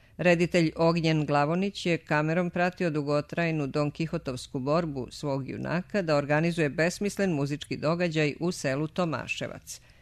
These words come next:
Konačni ishod snimanja bio je više od dvadeset četiri sata sirovog materijala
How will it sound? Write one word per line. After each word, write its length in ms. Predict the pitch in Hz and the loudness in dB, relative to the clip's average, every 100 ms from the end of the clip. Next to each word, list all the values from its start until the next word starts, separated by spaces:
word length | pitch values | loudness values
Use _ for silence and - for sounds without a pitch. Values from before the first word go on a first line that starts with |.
| - - - | -20 -20 0
Konačni 540 | 180 180 160 - 143 | 4 4 2 0 -2
ishod 300 | 143 - - | -2 -6 -10
snimanja 640 | - 156 180 185 180 160 | -4 -2 0 0 2 2
bio 300 | 135 143 170 | 0 0 2
je 100 | 156 | 2
više 300 | 127 185 - | 0 -2 0
od 100 | 156 | -2
dvadeset 540 | 135 151 170 190 - - | 2 0 2 -2 -6 -4
četiri 400 | 170 - 170 151 | -4 -2 -2 0
sata 360 | 165 156 - | 0 0 -2
sirovog 420 | 131 170 165 139 | -6 -2 0 0
materijala 720 | 135 131 - 123 127 143 185 | -4 -8 -8 -6 -4 -2 -2